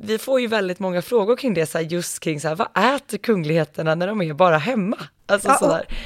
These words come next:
Speaker 2: ja, men visst, och här ser vi verkligen, för det här har ju William skrivit ner själv, så att det är inget så här,
Speaker 1: Ja.
Speaker 2: något som tabloiderna i Storbritannien hittar på. Men det jag tänkte på, det är så här, det låter, det är ju lite så här sydeuropeiskt, lite kontinentalt att ta ett glas rött vin varje dag.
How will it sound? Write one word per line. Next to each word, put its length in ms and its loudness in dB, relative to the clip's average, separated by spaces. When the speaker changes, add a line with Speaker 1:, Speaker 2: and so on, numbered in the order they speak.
Speaker 2:
ja, 120 6
men 140 2
visst, 160 0
och 60 4
här 180 2
ser 300 0
vi 120 -2
verkligen, 260 -4
för 80 -4
det 60 -2
här 120 0
har 80 0
ju 100 0
William 260 -2
skrivit 280 -4
ner 120 -6
själv, 380 -6
så 140 -4
att 80 -10
det 60 -4
är 40 -2
inget 280 -6
så 60 -2
här, 200 4
Speaker 1:
Ja. 100 -2
Speaker 2:
något 220 -6
som 400 -4
tabloiderna 580 -6
i 120 -4
Storbritannien 540 -4
hittar 160 -4
på. 180 -6
Men 280 2
det 60 6
jag 240 2
tänkte 280 -4
på, 300 -2
det 80 -2
är 80 -2
så 120 -4
här, 200 -6
det 100 -4
låter, 340 -2
det 120 0
är 40 0
ju 80 -2
lite 200 -6
så 140 -4
här 240 -6
sydeuropeiskt, 1080 -2
lite 160 -8
kontinentalt 880 -8
att 200 -10
ta 100 -8
ett 100 -10
glas 220 -8
rött 260 -10
vin 280 -4
varje 180 -6
dag. 180 -10